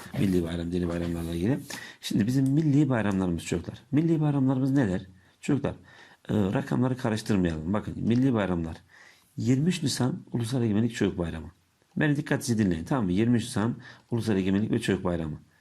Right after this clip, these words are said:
Neydi yirmi üç Nisan Ulusal Egemenlik Çocuk Bayramı? Ne olmuştu? Yirmi üç Nisan'da Türkiye Büyük Millet Meclisi'nin açıldığı gün.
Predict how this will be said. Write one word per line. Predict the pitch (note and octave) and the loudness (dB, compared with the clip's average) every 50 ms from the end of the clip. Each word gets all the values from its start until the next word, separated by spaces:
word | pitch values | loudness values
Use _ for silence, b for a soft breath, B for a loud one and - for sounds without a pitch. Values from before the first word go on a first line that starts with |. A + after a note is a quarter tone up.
| B B B B B B | B B B B B B
Neydi | F3 F3 G3+ F#3+ E3 | 2 2 4 4 4
yirmi | C3+ B2 G#2+ G2 | 4 4 4 4
üç | F#2 | 2
Nisan | - - G2 | 0 0 0
Ulusal | G2 F#2+ G#2+ G#2+ | 0 0 0 0
Egemenlik | G2 F#2+ G2+ F#2+ F#2+ - | 2 2 2 0 0 0
Çocuk | - F#2+ F2 F#2 | -2 -2 -2 -2
Bayramı? | F#2 F#2 F2+ F#2 A2 | -2 0 0 2 2
Ne | C3+ | 2
olmuştu? | E3 E3 C#3+ A2 F2 - - - C3 D3+ F#3 - B B B B B B B B B - | 4 4 2 2 0 -2 -2 -2 -2 -2 -2 -4 B B B B B B B B B -8
Yirmi | G#2+ G#2 A2 A#2 C#3+ F3 G#3+ | -2 0 0 2 4 4 2
üç | G#3 - - | 2 0 -2
Nisan'da | D3 A#2 - - G#2 F2+ E2+ D#2+ E2+ G#2 C3+ - - - b b b b b b _ - | -2 -2 -2 0 -2 -2 -2 0 -2 -2 -2 -4 -6 -12 b b b b b b _ -8
Türkiye | - F#3 F3 D3 - - - G#2 F#2+ F#2 | -4 -2 -2 -2 -2 -2 -2 -2 0 2
Büyük | G#2+ A#2 B2 A#2 B2 | 2 2 2 2 0
Millet | G#2+ G2+ G2+ G2+ G2+ B2+ C3 C3 - | 0 0 2 2 2 2 0 0 0
Meclisi'nin | F#2+ F#2+ F2+ F#2 - - D3 D3+ - | -2 -2 -2 -2 -4 -2 -2 -2 -2
açıldığı | - G#2 - - - F#2+ F2 F2+ E2 | -2 -2 -2 -2 -2 0 2 2 2
gün. | D2 D#2+ D#2+ | 0 -2 -10